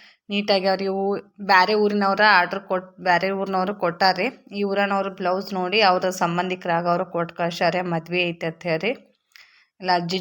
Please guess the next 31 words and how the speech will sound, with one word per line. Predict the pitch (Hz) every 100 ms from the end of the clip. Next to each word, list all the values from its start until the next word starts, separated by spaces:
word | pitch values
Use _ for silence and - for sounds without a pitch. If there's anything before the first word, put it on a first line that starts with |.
| 180
ಜೊತೆ | 175 180 180
ಮಾತಾಡ್ಕೋತ | 170 175 170 - 180 180 170
ಅಜ್ಜಿ | 165 175
ಕೂತಿದ್ದಾರೆ, | 170 165 170 175 175 170 240 - -
ಅವ್ರ | 180 170
ಜೊತೆ | 180 180 190
ಮಾತಾಡ್ಕೋತ | 170 180 180 185 185 190 170
ಬ್ಲೌಸ್ನ | 180 185 185 185 185
ಫಿನಿಶಿಂಗ್ | 185 185 185 185 180
ಮಾಡ್ದೇರೆ. | 175 180 180 190 208 - _ _ _
ನಾ | 196 190
ಮನೆಗೆ | 185 190 190
ಹೋಗ್ಬೇಕು, | 180 180 180 175 175
ಊಟ | 170 180 175
ಮಾಡಕತ್ತ | 175 175 175 170 175 175
ಹೇಳಕತ್ತಿದ್ದಾರೆ. | 185 170 170 170 170 170 165
ಅಜ್ಜಿ | 175 175
ಸಂತಿ | 170 170 185 180
ತಗೊಂಡಾಳ, | 170 170 170 170 208 202
ಸಂತಿ | 165 170 175
ಕೈಚಿಲ್ಲ. | 170 165 175 180 240 - _ _ - _ -
ಆ, | 180 180 180 175
ಟೇಬಲ್ | 180 175 185 180
ಮ್ಯಾಗ | 175 170
ಇಡ್ತೀನಿ, | 165 - 175 175 175
ಇಲ್ಲೇ | 185 180
ಇಟ್ಟು | 175 190
ಹೋಗ್ತೀನೋ | 175 170 180 208 196
ನಾನು. | 160 175 175 180 196
ಇಲ್ಲಿ | 180 190 196
ನೀನು | 190